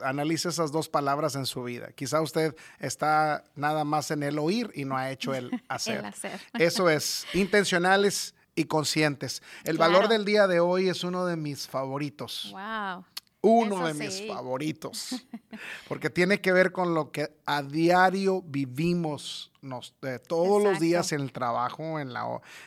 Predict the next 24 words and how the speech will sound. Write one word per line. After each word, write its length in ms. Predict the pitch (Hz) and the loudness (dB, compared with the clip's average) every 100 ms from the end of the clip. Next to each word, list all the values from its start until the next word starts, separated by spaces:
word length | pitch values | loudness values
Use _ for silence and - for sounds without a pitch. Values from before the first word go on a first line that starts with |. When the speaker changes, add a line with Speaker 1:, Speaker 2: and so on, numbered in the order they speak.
| - | -6
Speaker 1:
en 280 | 139 131 120 | -4 -4 -6
la 200 | 95 107 | -8 -4
casa, 760 | 156 165 156 - 147 143 135 | 0 2 2 -2 -2 -2 -4
en 140 | 123 120 | -8 -10
el 120 | 120 | -10
ministerio, 920 | 131 135 - - 165 165 160 156 151 - _ - - | -10 -8 -8 4 6 6 4 2 0 -4 _ -20 -4
el 220 | 151 151 | -2 0
valor 720 | 139 143 147 170 190 196 185 | 0 2 6 8 8 4 2
de 180 | 156 180 | 0 0
las 500 | 175 175 175 170 - - | 2 2 0 0 -4 -4
emociones. 1160 | 147 147 170 - 214 254 262 147 - - - - - | -4 -4 -4 -2 -2 -2 -4 -6 -8 -8 -10 -12 -12
Speaker 2:
Que 80 | 240 | -8
nos 180 | 233 - | -8 -4
pasó 300 | 240 233 233 | -4 0 0
lo 160 | 277 | 0
mismo 400 | 302 233 233 262 | -2 -4 -4 -4
con 180 | - 220 | -4 -4
el 160 | 208 208 | -4 -6
de 80 | 208 | -6
la 160 | 202 | -6
semana 460 | 208 208 196 196 220 | -8 -8 -6 -6 -6
pasada, 540 | 226 220 - 302 247 | -8 -8 -6 -4 -4
como 420 | - 262 277 349 - | -6 -6 -4 -6 -4
que 320 | 247 208 | -2 -2